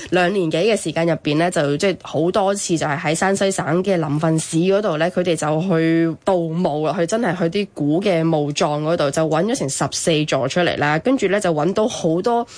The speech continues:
即係我哋唔係就三星堆見到嗰啲咯，青銅器咧、青銅鼎啊、青銅簋啊、編鐘啊嗰啲等等等等咧，佢哋就拎晒出嚟，同埋都幾犀利嘅，即係呢個十一人嘅團隊咧，係，誒，賣晒之後係攞到成八百幾萬嘅喎，即係呢一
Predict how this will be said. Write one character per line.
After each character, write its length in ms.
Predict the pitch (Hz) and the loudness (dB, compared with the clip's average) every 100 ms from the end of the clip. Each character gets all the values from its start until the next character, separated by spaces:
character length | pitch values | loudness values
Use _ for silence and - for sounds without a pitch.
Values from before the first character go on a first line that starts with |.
| - | -14
即 120 | - | -2
係 100 | 294 | 0
我 80 | 190 | 2
哋 80 | 196 | 0
唔 40 | 175 | 0
係 120 | 175 | 0
就 80 | 165 | 0
三 180 | 220 | 0
星 120 | 247 233 | 0 0
堆 120 | 226 | 0
見 140 | - | 0
到 80 | 175 | 0
嗰 80 | 180 | 0
啲 80 | 208 | 0
咯， 60 | 226 | 0
青 220 | - 233 | 0 0
銅 220 | 220 143 | 0 0
器 180 | 175 165 | 2 2
咧、 160 | 170 180 | 2 0
青 180 | 254 247 | 0 0
銅 140 | 139 - | -2 -4
鼎 240 | 120 170 | -2 -2
啊、 220 | 220 98 185 | 0 0 0
青 120 | 233 | 0
銅 140 | 147 | -2
簋 300 | - 117 202 | -2 0 2
啊、 100 | 180 | 2
編 280 | 175 226 226 | 0 0 0
鐘 260 | 233 214 202 | 0 0 0
啊 140 | 165 | 0
嗰 120 | 185 | 0
啲 140 | 185 214 - 494 - | 2 -2 -4 -12 -6
等 240 | 143 202 254 | -2 0 0
等 180 | 214 | 0
等 180 | 208 214 | 0 0
等 140 | 202 185 | 0 0
咧， 100 | 220 - - | -2 -4 -2
佢 60 | |
哋 100 | 254 | 0
就 120 | 185 | 0
拎 180 | 180 226 | 0 0
晒 160 | 254 139 | 0 -2
出 140 | 196 | -2
嚟， 100 | 170 - - - | -4 -6 -16 -4
同 120 | 247 | 0
埋 120 | 220 247 | 2 2
都 100 | 392 | 0
幾 160 | 190 | 0
犀 160 | - 240 | 0 0
利 440 | 220 214 170 135 | 2 2 2 0
嘅， 60 | 143 | -2
即 80 | 202 | 0
係 40 | |
呢 80 | 285 | 0
個 60 | 233 | 0
十 120 | - | 0
一 40 | 175 247 | 0 0
人 260 | 208 151 | 0 0
嘅 140 | 151 165 | 0 0
團 260 | - 139 | 0 0
隊 180 | 139 143 | 0 2
咧， 120 | 180 | 2
係， 320 | 185 - 120 - - 240 | 0 0 -2 -4 -10 -6
誒， 140 | 165 170 | 0 2
賣 240 | 165 175 | 2 0
晒 180 | 190 180 | 0 0
之 140 | 240 | 0
後 80 | 190 | 0
係 120 | 165 170 | 0 0
攞 120 | 160 | 0
到 80 | 190 | 0
成 220 | 226 139 - _ | 0 -4 -6 _
八 200 | 180 170 - | -4 -4 -4
百 100 | 156 - | -8 -4
幾 160 | 151 165 | -2 0
萬 160 | 190 - - | 0 -2 -12
嘅 80 | 131 | -8
喎， 260 | 64 - | -6 -4
即 120 | - | 0
係 200 | 466 330 | 2 4
呢 200 | 311 320 | 4 4
一 140 | 330 | 2